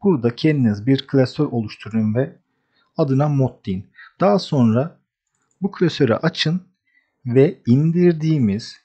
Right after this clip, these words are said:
nasıl ayıklamanız gerektiğini öğrettiğim şekilde o dosyaları bu klasörün içerisine atın. Bakın bir sürü S C S uzantılı burada benim dosyam var. Peki hiç mi zip halde attığım yok?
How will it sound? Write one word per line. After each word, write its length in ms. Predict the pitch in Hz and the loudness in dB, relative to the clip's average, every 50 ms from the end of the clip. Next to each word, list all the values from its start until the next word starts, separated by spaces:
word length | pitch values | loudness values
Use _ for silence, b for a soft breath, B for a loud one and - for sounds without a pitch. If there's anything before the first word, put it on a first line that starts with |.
| _ - | _ -4
nasıl 260 | - 175 180 - - - | -2 -2 -2 0 0 0
ayıklamanız 680 | 156 151 143 - 156 151 143 143 143 143 139 123 117 113 | 0 0 0 0 0 0 0 0 -2 -2 -2 -4 -4 -4
gerektiğini 600 | 104 120 120 120 120 120 - - - 110 98 98 - | -2 -2 -2 -2 -2 -6 -6 -6 -4 -4 -4 -2 0
öğrettiğim 640 | 120 127 135 143 151 147 147 - _ - 117 101 95 | 2 2 2 2 2 -2 -4 -6 _ -6 -4 -4 -4
şekilde 640 | - - - 151 - - - 123 101 90 101 - - - | -4 -6 -8 -10 -12 -10 -8 -8 -6 -6 -8 -10 -6 0
o 180 | 180 196 208 185 | 2 2 4 4
dosyaları 600 | 175 143 - - - 127 113 104 98 104 131 175 | 2 0 -2 0 0 2 2 2 0 -2 -4 -6
bu 100 | 202 - | -6 -6
klasörün 400 | - 156 120 - 127 113 117 - | -4 -4 -4 -2 -2 -2 -2 -4
içerisine 480 | - - - 165 139 135 - - 156 - | -6 -6 -2 -2 -2 -2 -4 -6 -6 -6
atın. 360 | - 139 - - - 98 - _ B B B B B B B | -4 -6 -8 -8 -10 -16 -16 _ B B B B B B B
Bakın 280 | 156 139 - - 98 - b b b b b b | -6 -6 -4 -6 -10 -10 b b b b b b
bir 240 | 120 139 196 214 196 | -2 0 0 0 0
sürü 300 | - - - 151 151 156 | 0 -2 -2 -2 -2 -2
S 280 | - - 147 135 131 | -4 -2 -2 0 0
C 140 | 127 131 131 | 0 0 -2
S 260 | - - - 151 143 | -2 -4 -8 -8 -8
uzantılı 600 | - 120 113 110 117 110 107 110 - 117 117 110 113 147 | -6 -4 -2 0 0 0 0 -2 -4 -6 -8 -8 -6 -6
burada 420 | 147 123 104 117 123 143 190 - _ - | -6 -4 0 0 0 0 -2 -8 _ -6
benim 420 | 107 127 131 120 113 120 147 160 - _ _ _ _ _ _ _ _ _ _ _ _ _ _ _ _ _ _ _ _ _ _ _ _ _ - | -2 -2 0 0 0 -2 -4 -6 -12 _ _ _ _ _ _ _ _ _ _ _ _ _ _ _ _ _ _ _ _ _ _ _ _ _ -2
dosyam 500 | 127 117 - - - - 120 113 104 92 | 0 0 0 -2 -2 0 0 2 0 0
var. 220 | 90 - - - _ _ _ _ _ - | -4 -6 -8 -12 _ _ _ _ _ 0
Peki 240 | 139 135 147 147 | 0 2 2 0
hiç 280 | 135 - 214 214 - - | 0 0 -2 -2 0 0
mi 140 | 160 139 113 | 0 0 0
zip 220 | 101 117 - - | 0 -2 -4 -2
halde 340 | 120 113 107 107 101 107 98 | 0 0 0 0 0 -2 -4
attığım 440 | - - 113 - _ - - 113 123 | -4 -6 -8 -8 _ -4 -2 -2 0
yok? 160 | 170 185 - | -2 -2 -6